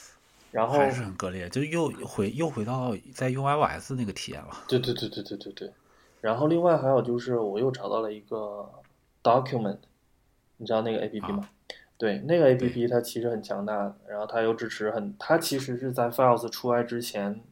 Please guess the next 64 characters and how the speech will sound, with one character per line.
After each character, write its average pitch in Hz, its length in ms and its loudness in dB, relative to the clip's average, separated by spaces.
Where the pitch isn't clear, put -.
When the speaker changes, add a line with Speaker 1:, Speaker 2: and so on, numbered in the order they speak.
Speaker 1:
就 135 160 2
很 98 240 -8
像 156 260 0
是 123 180 -4
一 104 120 -6
个 104 220 0
文 104 180 -6
件 110 160 -4
管 104 180 0
理 101 60 -4
器 104 260 -8
的 104 140 -10
那 104 180 -12
个， 104 560 -8
那 104 80 -12
个 117 120 -8
应 - 240 -18
用。 104 180 -16
Speaker 2:
对。 90 220 -10
Speaker 1:
对， - 120 -2
对， 98 120 -2
对。 101 160 -4
Speaker 2:
对。 - 240 -8
Speaker 1:
然 120 40 -2
后 160 80 2
但 170 200 2
它 147 460 2
这 147 220 -4
个 120 360 0
也 113 100 -4
会 147 160 2
有 98 100 4
些 113 100 -6
奇 127 200 -8
奇 - 120 -18
怪 117 140 2
怪 117 140 2
的 107 100 0
问 131 160 -4
题， - 140 -20
所 131 240 -2
以 135 220 0
目 156 240 0
前 127 260 -2
现 135 220 -2
在 135 160 2
就 131 160 2
是 123 80 0
在 123 140 -2
iPad 123 560 -2
上 120 180 -8
面， 107 220 -12
文 123 180 4
件 147 240 2
管 110 180 -4
理 107 160 -10
简 104 300 -8
直 104 160 -14
就 143 160 2
乱 139 200 2
成 107 160 -8
一 104 80 -4
锅 101 200 -4
粥， 101 260 -6